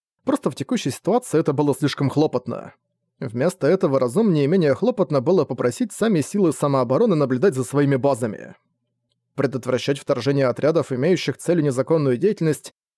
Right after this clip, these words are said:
это изначально работа именно сил самообороны, даже если этот отряд из союзной страны. "Я понял. Я свяжусь с командованием через командира бригады". Казама не стал назначать Тацию условия,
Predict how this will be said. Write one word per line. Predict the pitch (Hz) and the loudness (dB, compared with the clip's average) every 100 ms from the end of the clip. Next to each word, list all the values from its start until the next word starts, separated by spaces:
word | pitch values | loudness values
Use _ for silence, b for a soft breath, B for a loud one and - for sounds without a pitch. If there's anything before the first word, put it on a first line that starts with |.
| _ | _
это | - 208 277 | -2 0 2
изначально | 233 240 - 147 165 | 2 0 2 2 4
работа | 135 127 165 | 2 0 2
именно | 139 127 139 240 | 2 2 2 2
сил | - 143 | 0 -2
самообороны, | - 147 131 135 127 101 73 - _ _ _ | 0 0 2 2 2 0 -6 -16 _ _ _
даже | 135 139 139 | -2 0 2
если | 135 - 139 | 0 0 -4
этот | - | -2
отряд | 131 123 131 | -2 0 0
из | 175 | 0
союзной | - 190 127 131 | 0 2 2 0
страны. | 127 156 127 110 - _ _ _ _ _ _ | 0 -2 -2 -6 -12 _ _ _ _ _ _
"Я | - 123 147 | -2 2 2
понял. | 139 156 135 98 85 - _ _ | 2 2 0 -2 -10 -16 _ _
Я | - 127 151 | 0 2 4
свяжусь | 135 156 151 143 | 2 2 2 0
с | |
командованием | - 127 135 147 156 160 170 | -2 0 0 2 2 2 2
через | 143 135 | 0 -2
командира | - 180 202 151 143 | 0 2 2 2 2
бригады". | 139 151 131 123 85 57 - _ _ _ _ _ _ | 2 2 2 0 -2 -10 -16 _ _ _ _ _ _
Казама | - 226 220 | -4 2 2
не | 208 | 2
стал | 208 151 117 | 2 0 0
назначать | 120 117 123 131 - | 0 -2 -2 -2 0
Тацию | 135 - 131 | -2 0 0
условия, | 123 - 196 165 143 131 | 0 0 2 4 4 2